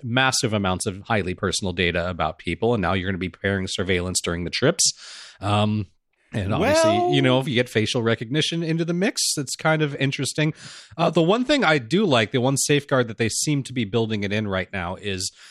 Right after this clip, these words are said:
Speaker 1: that either it, it's not on by default, either the driver or the person, uh, the, the rider gets to turn it on by, if they want to. So.
Speaker 2: Well, you know, I take a lot of taxis when I'm in big cities.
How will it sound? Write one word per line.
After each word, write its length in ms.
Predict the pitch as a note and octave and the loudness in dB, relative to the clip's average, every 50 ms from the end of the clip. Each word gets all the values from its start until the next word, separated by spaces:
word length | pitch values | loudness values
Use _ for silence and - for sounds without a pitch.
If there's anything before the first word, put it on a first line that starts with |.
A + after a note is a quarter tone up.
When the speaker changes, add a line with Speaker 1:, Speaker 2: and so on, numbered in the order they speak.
| - _ - | -20 _ -4
Speaker 1:
that 260 | - G#2+ G#2 G#2+ - - _ _ - B2 | -2 0 0 0 -2 -6 _ _ -8 -4
either 460 | C#3+ C3+ C3 C3+ B2 A#2+ A#2+ A#2 - - | -2 0 2 4 4 4 4 2 0 -2
it, 180 | B2+ C#3 C3+ - | -2 -2 0 0
it's 160 | D3+ C#3 - | 0 0 2
not 260 | D3 C#3 D3+ F#3 G3 D#3+ | 2 4 4 4 4 4
on 180 | D#3 D#3 D#3 | 4 2 4
by 180 | D3 C#3 C3 B2+ | 4 4 2 2
default, 500 | A2+ A2+ - - C3 A2 F#2 F#2 - - | 2 0 -2 2 2 2 2 2 0 -2
either 220 | A2+ A2 G#2 A2+ | -2 -2 0 -2
the 100 | G2+ G#2 | -2 -2
driver 520 | G#2 G2 A2 A2 A#2 B2 A#2+ A#2+ C3+ A#2+ A#2+ | -2 0 2 4 4 4 4 2 2 0 0
or 240 | - A2+ A2+ A2 G2 | 0 0 -2 -2 -2
the 140 | G#2+ G#2 | -4 -6
person, 520 | F2 - C#3+ C#3+ B2+ - - A2+ G2+ G2+ G2+ | -4 -2 0 0 0 0 0 -2 -2 -2 -4
uh, 360 | - - G#2+ G#2 F#2+ G2 G2 F2+ - _ - | -6 -8 -8 -6 -6 -6 -6 -8 -12 _ -16
the, 240 | B2 B2 A2+ G#2+ G#2 F2+ - | -12 -6 -4 -4 -4 -4 -4
the 140 | A2 G#2 G2 | -4 -2 0
rider 480 | F#2 A#2+ C3 C#3+ B2+ G#2 G2+ F#2+ F#2 | 2 2 4 4 4 4 2 0 -2
gets 260 | F#2+ - - F2+ - - | -4 -2 -2 -2 -2 -2
to 80 | - G2+ | -8 -6
turn 200 | - - G2 F2+ | -4 -2 -2 -2
it 80 | E2+ | 0
on 300 | E2+ E2+ E2+ E2+ F2 F2 - _ _ _ - | -2 -2 -2 -4 -6 -8 -12 _ _ _ -8
by, 360 | G2 F#2+ - F#2+ F#2 F#2 - _ - | -2 0 2 2 2 0 -4 _ -4
if 240 | A#2+ G#2 - - - | -4 -4 -4 -2 0
they 120 | A#2 A2+ A2+ | 0 2 2
want 280 | G2 D#2+ C2 - - | 2 -2 -6 -6 -8
to. 180 | - - - - _ _ _ _ _ _ - | -12 -12 -12 -20 _ _ _ _ _ _ -8
So. 280 | - - - C#2 - - _ _ _ _ _ _ _ _ _ _ _ _ _ _ | -6 -6 -6 -6 -8 -16 _ _ _ _ _ _ _ _ _ _ _ _ _ _
Speaker 2:
Well, 220 | - B3+ C#4+ C#4+ - | 0 2 2 2 2
you 140 | G#3+ G3 C4 | 2 2 4
know, 320 | B3+ C4 C4+ C4 B3 - - - | 4 4 4 2 2 0 0 0
I 140 | G#3+ A#3+ C#4 | 2 2 2
take 180 | - C#4 A3+ | 2 2 2
a 60 | - E3 | 2 4
lot 180 | E3 F3 F3+ | 4 4 2
of 80 | E3 - | 2 2
taxis 460 | - E3+ E3+ E3+ - G#3 G3+ G3+ E3+ | 2 2 2 2 0 0 0 2 2
when 160 | D3+ D3+ C#3+ | 2 2 2
I'm 160 | C3 C3 C3+ | 2 2 2
in 180 | C3+ B2+ C3 C3 | 2 0 0 0
big 220 | B2 C#3 C3+ C3+ | 0 -2 -2 -2
cities. 360 | - - C#3+ C#3 E3 G3 G#3+ | -2 -2 0 0 0 0 0